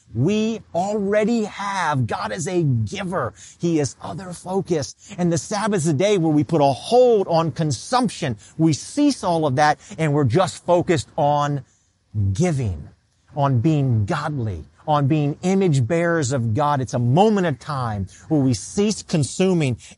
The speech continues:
and we give. The Sabbath is all about freedom. Jonathan Sacks says the Sabbath is a sustained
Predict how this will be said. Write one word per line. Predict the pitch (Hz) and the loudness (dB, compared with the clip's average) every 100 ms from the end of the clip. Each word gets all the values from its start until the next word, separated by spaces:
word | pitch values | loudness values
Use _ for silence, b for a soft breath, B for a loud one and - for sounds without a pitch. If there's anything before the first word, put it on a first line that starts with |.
| - | -6
and | 151 156 170 139 135 | -2 0 2 2 2
we | 165 156 160 135 _ _ 107 | 2 2 -2 -6 _ _ -6
give. | 98 143 123 95 73 - - _ _ _ _ b b - | 0 2 2 0 -6 -14 -20 _ _ _ _ b b -4
The | 131 | -4
Sabbath | - - 208 214 185 101 - - - _ _ | -4 -2 0 2 0 -2 -8 -18 -20 _ _
is | 139 127 | -4 0
all | - 180 190 | 4 6 6
about | 165 170 160 | 4 4 2
freedom. | - - - 165 165 135 95 82 - _ _ _ b b b | -2 -16 -8 -2 0 0 -4 -10 -16 _ _ _ b b b
Jonathan | - 175 175 143 | 4 4 4 0
Sacks | 127 185 160 - | -2 -2 -2 -4
says | - 151 139 | -2 0 0
the | 120 | -4
Sabbath | - - 156 165 180 | -6 -6 -4 -2 -4
is | - 131 - | -4 -6 -2
a | 113 | -4
sustained | - 123 - - 180 170 180 180 175 | -4 -6 -8 -10 -6 -4 -4 -2 -4